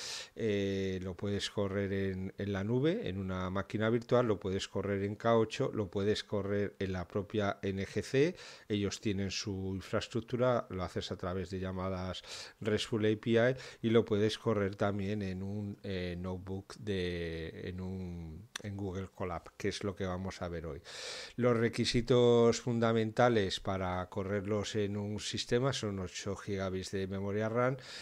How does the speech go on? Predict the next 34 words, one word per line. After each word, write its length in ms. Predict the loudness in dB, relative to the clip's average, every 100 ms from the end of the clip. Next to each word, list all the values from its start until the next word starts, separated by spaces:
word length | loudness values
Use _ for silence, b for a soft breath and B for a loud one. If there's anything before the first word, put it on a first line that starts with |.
| B B
cuatro 320 | -2 -2 0 -4
gigabits 540 | -4 -2 -2 -4 -4
de 100 | -6
G-, 380 | -2 0 0 -2
de 120 | -4
G 220 | -2 -2
P 160 | 2 2
U, 200 | 2 -2
o 40 |
sea, 320 | -6 -4 -4
yo 220 | -6 -8 -8
podría, 400 | -8 -6 -8 -8 -10
esto, 360 | -6 -2 -2
de 160 | 0 -2
hecho, 200 | 0 -2
lo, 200 | -2 -2
lo 200 | -2 -2
haremos, 580 | -2 -2 -2 -2 -4 -8 B B B B
eh, 400 | 0 2 2 0 -2
en 180 | -2
un 80 | -2
siguiente 540 | -2 0 0 0 0 0
vídeo, 320 | 2 4 2
hacerlo 540 | 2 -2 -2 -2 -2
en, 320 | -4 -6 -8 -8
en, 560 | -6 -6 -6 -10 -12 -6
hoy 220 | -4 -4
para, 580 | -4 -6 -4 -6 -8 -4
para 220 | -2 -2
hacer 260 | -2 -4
la 140 | -2 -4
primera 420 | -4 -2 -2 -4
prueba, 320 | -2 -2 -4
pues 300 | -6 -10 -10